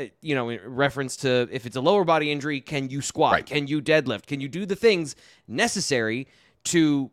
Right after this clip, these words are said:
Speaker 1: get to the level, size, strength, explosiveness that you need for the football season?
Speaker 2: Right.
Speaker 1: And I don't think that we account for that enough when we talk about projecting a guy having a great season or, you know, coming back from an injury or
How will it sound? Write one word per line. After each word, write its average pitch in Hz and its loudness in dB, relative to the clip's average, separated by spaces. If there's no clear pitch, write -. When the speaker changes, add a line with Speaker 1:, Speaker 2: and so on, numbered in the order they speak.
Speaker 1:
get 170 -2
to 175 -2
the 131 0
level, 139 2
size, 127 0
strength, 135 -2
explosiveness 131 0
that 127 -8
you 120 -8
need 156 -2
for 143 -6
the 127 -6
football 127 -2
season? 113 -2
Speaker 2:
Right. 87 2
Speaker 1:
And 147 0
I - 2
don't 220 2
think 220 0
that 175 -2
we 180 0
account 185 -4
for 170 -2
that 127 2
enough 131 0
when 127 -6
we 127 -4
talk 135 0
about 127 2
projecting 160 2
a 135 2
guy 143 4
having 127 0
a 120 -6
great 113 -2
season 117 -6
or, 117 -4
you 135 -4
know, 110 -4
coming 143 0
back 127 2
from 123 -6
an 123 0
injury 123 -2
or 110 -2